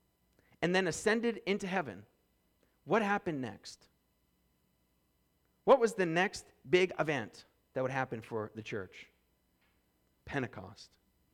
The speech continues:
It was as if Jesus pierced heaven so that the Holy Spirit would be poured out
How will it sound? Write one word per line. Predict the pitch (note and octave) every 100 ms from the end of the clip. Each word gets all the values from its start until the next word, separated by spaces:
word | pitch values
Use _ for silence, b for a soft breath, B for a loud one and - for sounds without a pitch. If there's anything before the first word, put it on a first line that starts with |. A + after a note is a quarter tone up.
| _ _ _ _ _ _ _ _ _ _ -
It |
was | B3 D#4+
as | C#4+ B3+ A3
if | A3+ D3+
Jesus | E3 A#3+ G#3 D#3+
pierced | - - G#3+ G#3 G#3+ - -
heaven | - - F3+ C3+ G#2+ G2+ G#2 _ _ -
so | D3+
that | D3+ D3
the |
Holy | B2+ E3+ D#3+
Spirit | - C3+
would | B2 A2+
be | G#2+
poured | - - D3 C3
out | A2 F2+ - -